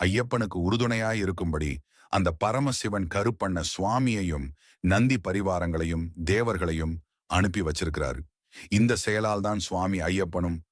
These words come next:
கருப்பண்ண சுவாமியும் சந்திச்சிருக்கிறாங்க. மறுபக்கம் இன்னொரு வரலாறு இருக்கு. நம்ம கருப்பண்ண சுவாமிக்கு பரவலா சொல்லப்படுற வரலாறு என்னன்னா, கருப்பண்ண சுவாமி ராமர் சீதை வாழ்த்த காலத்திலே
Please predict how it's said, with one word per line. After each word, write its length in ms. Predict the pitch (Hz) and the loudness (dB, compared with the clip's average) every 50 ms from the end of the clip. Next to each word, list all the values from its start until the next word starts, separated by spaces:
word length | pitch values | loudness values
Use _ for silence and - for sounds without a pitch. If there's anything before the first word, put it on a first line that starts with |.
| _ _ _ - | _ _ _ 0
கருப்பண்ண 360 | 101 98 107 92 98 98 90 | 2 2 2 2 0 0 0
சுவாமியும் 560 | 87 - - 95 92 95 95 98 92 90 82 - | 0 -2 0 0 2 2 2 2 0 0 -2 -2
சந்திச்சிருக்கிறாங்க. 720 | 82 80 87 98 85 - - 78 78 76 71 67 67 65 65 - _ _ _ _ _ _ | -2 -2 0 0 0 -2 -2 -2 -2 -2 -2 -2 -2 -4 -8 -10 _ _ _ _ _ _
மறுபக்கம் 640 | - 98 101 - 139 175 170 175 160 131 - 151 139 | 2 4 4 6 6 4 4 2 2 0 0 0 2
இன்னொரு 300 | 120 110 120 120 113 104 | 2 2 2 2 2 2
வரலாறு 460 | 87 90 92 95 95 90 87 87 85 | 2 0 0 0 0 0 0 0 0
இருக்கு. 340 | 80 76 73 - 73 65 - - _ _ _ _ _ _ _ _ _ - | 0 -2 -2 -4 -6 -10 -10 -12 _ _ _ _ _ _ _ _ _ 2
நம்ம 200 | 104 110 113 104 | 2 4 4 2
கருப்பண்ண 460 | 92 127 135 180 170 185 165 147 131 | 2 2 0 0 0 0 0 0 0
சுவாமிக்கு 540 | 110 - - 110 113 117 117 110 - 98 85 82 90 | -2 -2 -2 -2 0 0 0 -2 -2 -2 -2 0 0
பரவலா 300 | 92 104 110 110 113 104 90 - | 0 0 0 0 -2 -2 -2 -2
சொல்லப்படுற 560 | 95 92 90 80 87 80 80 82 78 76 76 - _ _ | -2 -2 -2 -2 -2 -2 0 0 -2 -2 -4 -8 _ _
வரலாறு 540 | - - 78 82 92 92 90 87 82 80 78 | -6 -2 -2 0 2 2 0 0 0 0 0
என்னன்னா, 460 | 78 78 76 78 92 101 85 69 69 71 - _ _ _ _ _ - - | 0 0 0 0 0 0 -2 -4 -6 -8 -12 _ _ _ _ _ 0 2
கருப்பண்ண 400 | 120 131 170 160 170 147 131 120 | 2 2 2 2 0 0 0 0
சுவாமி 440 | 113 - - 110 107 113 117 113 101 | -2 -2 -2 0 0 2 2 2 0
ராமர் 360 | 95 95 101 104 107 101 95 | 0 0 0 0 0 0 -2
சீதை 380 | - - - 123 135 131 131 | -4 -2 0 0 0 0 0
வாழ்த்த 340 | 120 101 101 98 95 85 104 | 0 0 0 0 0 -2 -2
காலத்திலே 640 | 85 90 87 87 90 85 78 - 76 71 69 71 | -2 0 0 0 0 0 -2 -2 -2 -2 -2 -4